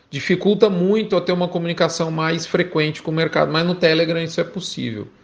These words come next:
Não é todo mundo que tem Telegram, é um aplicativo menos popular que o WhatsApp, mas na minha opinião muito melhor inclusive, mas enfim, fica o convite. No meu Instagram sempre tem o convitinho para o Telegram, para você acessar o Telegram. Um abraço, até a próxima semana,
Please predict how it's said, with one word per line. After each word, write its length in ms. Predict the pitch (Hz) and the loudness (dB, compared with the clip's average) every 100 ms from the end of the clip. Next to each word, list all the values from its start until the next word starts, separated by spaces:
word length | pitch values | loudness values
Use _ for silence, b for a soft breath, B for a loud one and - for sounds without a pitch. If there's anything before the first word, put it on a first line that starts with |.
| b b b - | b b b 0
Não 80 | |
é 60 | 147 | 0
todo 240 | 147 160 | 2 0
mundo 220 | 139 139 - | 2 0 0
que 80 | |
tem 160 | - 151 | 0 -2
Telegram, 600 | - 160 175 190 180 175 | 2 4 4 2 0 -2
é 40 | 151 | -4
um 40 | |
aplicativo 520 | 131 147 135 135 135 | -4 -2 -4 -4 -4
menos 320 | 135 143 160 156 | -2 0 -2 -2
popular 460 | - - 131 127 | -6 0 2 2
que 80 | - | 2
o 40 | |
WhatsApp, 460 | 135 135 135 147 147 | 0 2 0 0 0
mas 200 | 147 135 | -4 -2
na 80 | 135 | 0
minha 120 | 143 | -2
opinião 360 | 139 139 131 131 B B | -2 -2 -2 -2 B B
muito 380 | - 156 208 214 | -2 4 4 4
melhor 460 | 180 151 135 139 139 | 4 6 6 6 4
inclusive, 680 | 131 131 127 117 160 196 - b b b b _ | 0 -2 -4 -2 -4 -6 -10 b b b b _
mas 260 | 131 151 160 | -2 2 2
enfim, 380 | 190 - 175 | 0 0 -2
fica 300 | 180 - 180 | -2 -2 0
o 20 | 185 | 0
convite. 540 | 196 196 143 143 131 | 2 2 0 -4 -4
No 160 | 135 143 | -4 -2
meu 200 | 156 170 | 2 2
Instagram 520 | 175 170 151 156 170 | 4 2 4 4 2
sempre 300 | - 185 - | 0 -2 -2
tem 200 | 160 151 | -2 0
o 40 | 156 | -2
convitinho 720 | 156 143 135 139 139 143 156 - B B B _ | -4 -4 -4 -6 -8 -6 -6 -8 B B B _
para 480 | 139 143 147 143 - | 4 6 6 4 0
o 80 | 151 | -4
Telegram, 760 | - - 147 139 127 117 107 101 - _ | -2 4 6 6 4 2 -2 -6 -14 _
para 100 | 117 | -4
você 280 | 120 - | -4 0
acessar 360 | 127 - - 123 | 0 0 -2 0
o 60 | 117 | 0
Telegram. 420 | - 101 95 104 | 0 0 0 0
Um 120 | 131 | 2
abraço, 640 | 156 147 165 185 - - | 4 6 6 4 -2 -8
até 180 | - - | -4 0
a 60 | 160 | 0
próxima 400 | - 143 143 139 | 2 -2 -2 -6
semana, 520 | - 131 147 151 156 | -4 -2 -2 -2 -4